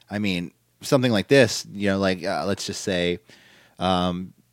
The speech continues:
Survivor Series went on sale, like, close to last year for, you know, Los Angeles coming up. Um, but tickets were pushed back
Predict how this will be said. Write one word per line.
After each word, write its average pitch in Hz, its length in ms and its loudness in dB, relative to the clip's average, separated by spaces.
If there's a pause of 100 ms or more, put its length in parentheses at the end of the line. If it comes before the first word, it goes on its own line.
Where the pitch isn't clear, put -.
(140)
Survivor 113 560 6
Series 95 380 0
went 101 140 0
on 92 80 0
sale, 98 260 0
like, 87 140 0
close 110 240 0
to 98 60 -4
last 90 320 0
year 123 160 2
for, 80 300 -4
you 95 180 -6
know, 85 360 -6 (180)
Los 101 220 0
Angeles 104 300 -2
coming 71 280 -8
up. 57 100 -12 (880)
Um, 101 260 8
but 107 140 4
tickets 160 240 4
were 127 60 6
pushed - 300 4
back 127 280 6